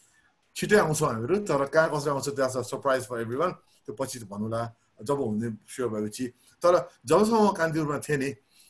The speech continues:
तब त हामीले साइक्लिङलाई त promote गर्यौँ नि त। गुड मर्निङ नेपालले साइक्लिङलाई एकदमै promote गर्यो, किनभने it's a good cause। र कसैलाई व्यक्ति विशेषता भन्दा नि इस्युलाई promote गर्यो नि त।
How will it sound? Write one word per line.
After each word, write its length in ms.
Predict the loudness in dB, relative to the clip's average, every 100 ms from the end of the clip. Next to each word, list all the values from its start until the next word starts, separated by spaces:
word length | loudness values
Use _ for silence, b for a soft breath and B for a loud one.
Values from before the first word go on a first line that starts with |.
| _ 2
तब 160 | 4
त 20 |
हामीले 220 | 4 0 0
साइक्लिङलाई 500 | 0 0 0 0 0
त 60 |
promote 260 | 0 0 2
गर्यौँ 240 | 2 0
नि 60 | -4
त। 180 | -8 -8
गुड 140 | -4 0
मर्निङ 200 | 0 0
नेपालले 340 | 0 0 0
साइक्लिङलाई 580 | 0 -4 -4 0 2 0 -4 _ _ _ -4
एकदमै 380 | -4 4 4 4
promote 260 | 0 -2 0
गर्यो, 160 | 0
किनभने 360 | 2 0 -2 -6 b b -4
it's 120 | -2
a 60 | 0
good 160 | 0
cause। 280 | 0 -2 -2 -6
र 280 | -4 -2 -2
कसैलाई 340 | -2 0 0
व्यक्ति 300 | 0 -2 -2
विशेषता 360 | -2 -2 -2 -2
भन्दा 220 | -2 -6
नि 200 | -6 -6 b b _
इस्युलाई 300 | -10 -4 -2
promote 280 | -2 -6 -4
गर्यो 200 | -4 -4
नि 80 |
त। 60 | -4